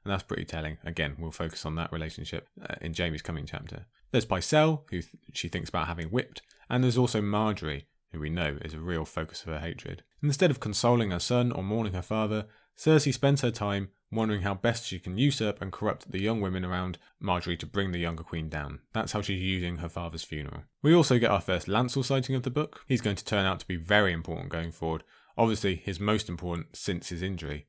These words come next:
that Cersei made a thousand times worse, don't forget. So it's important that we get that established. Cersei doesn't waste any time feeling guilt for either the physical pain she put upon Lancel, nor the abuse or her use of him while Jaime wasn't around. In a couple of pages' time,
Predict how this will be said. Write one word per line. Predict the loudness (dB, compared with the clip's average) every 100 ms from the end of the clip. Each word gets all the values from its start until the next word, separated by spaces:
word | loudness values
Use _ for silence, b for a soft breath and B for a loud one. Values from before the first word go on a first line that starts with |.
| -6
that | 0
Cersei | 4 4 4
made | 2 2
a | 0
thousand | 0 0 0
times | -4 -4 0
worse, | 2 2 0
don't | -6 -6
forget. | -6 -6 -8 b 0
So | 2
it's | 4
important | 4 6 6 4 -4 -6
that | -2
we | 0
get | 0
that | 0 0
established. | -2 -6 -6 -10 -12 _ 0
Cersei | 6 6 8
doesn't | 4 4 2
waste | 0 0 2
any | 2
time | 4 0 0
feeling | -2 -2 2
guilt | 2 0
for | -4
either | -6 -4
the | 0
physical | 4 6 4
pain | 2 2 2
she | 0
put | -4
upon | 0 2
Lancel, | 2 0 0 -2 -2 b -2
nor | 2
the | 4
abuse | 2 4 4 4 -2
or | -2 0
her |
use | 0 2 0 -2
of | -4
him | -4 -4 _
while | -6 -2
Jaime | -2 -2 -2
wasn't | -4 -6
around. | -6 -4 -4 -6 -12 -4
In | 2
a |
couple | 4 4
of | 4
pages' | 4 4 2
time, | 2 2